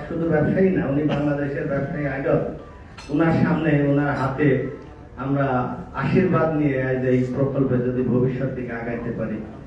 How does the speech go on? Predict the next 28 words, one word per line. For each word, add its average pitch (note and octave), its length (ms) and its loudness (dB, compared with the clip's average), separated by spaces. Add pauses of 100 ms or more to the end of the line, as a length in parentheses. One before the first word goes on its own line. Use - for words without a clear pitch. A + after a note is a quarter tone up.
(400)
আল্লাহ D3+ 240 2
হয়তো D3+ 280 4
সেই - 160 4 (100)
আশাটাই - 420 -2
পূর্ণ E3 200 4 (160)
করছে। D3 220 0 (100)
কিন্তু D3 200 -2 (100)
জিয়া D3 220 2
ভাইকে D3 200 2 (100)
আজকে B2 260 -6
আমরা B2+ 200 0
আমাদের B2 320 0
মাঝে C3 240 4
পাই D#3 200 -2
নাই, F#3 180 6
তবে D#3+ 240 2
অনুষ্ঠানে D#3 360 2 (100)
আছেন। F#3 220 4 (480)
আন্তরিক D3+ 380 0
কৃতজ্ঞতা C#3+ 600 0
আপনার D3+ 300 -2
কাছে, C#3 200 -2 (120)
অনেক C3+ 240 -4
কষ্ট C#3 200 -6 (120)
করেছেন। B2 300 0 (760)
আজকে D3+ 220 0 (100)
আমাদের E3 280 4 (840)
এই D#3+ 80 2